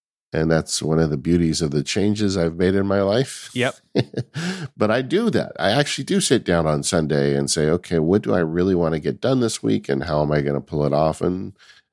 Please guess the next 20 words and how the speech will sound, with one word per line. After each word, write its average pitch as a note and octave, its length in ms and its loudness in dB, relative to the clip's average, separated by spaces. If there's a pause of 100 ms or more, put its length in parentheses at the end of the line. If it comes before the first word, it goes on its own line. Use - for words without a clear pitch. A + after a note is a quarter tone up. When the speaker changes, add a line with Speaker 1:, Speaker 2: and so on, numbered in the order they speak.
(200)
Speaker 1:
and E2+ 220 0
even C3 480 0
with G#2+ 180 -2
my G2 280 2 (120)
life F2+ 360 0
that's E2+ 200 -2
simpler G2+ 400 2
than D#2+ 140 0
yours, D2+ 320 0
I D#2 140 2
still B2+ 300 0
don't E2 280 -6 (140)
pull E2+ 200 2
it D2+ 80 0
all C#2 240 0
off C#2 280 -2
and A#1+ 120 -6
make C2 200 -12 (200)
mistakes. C#2 680 -4
And B1 200 -10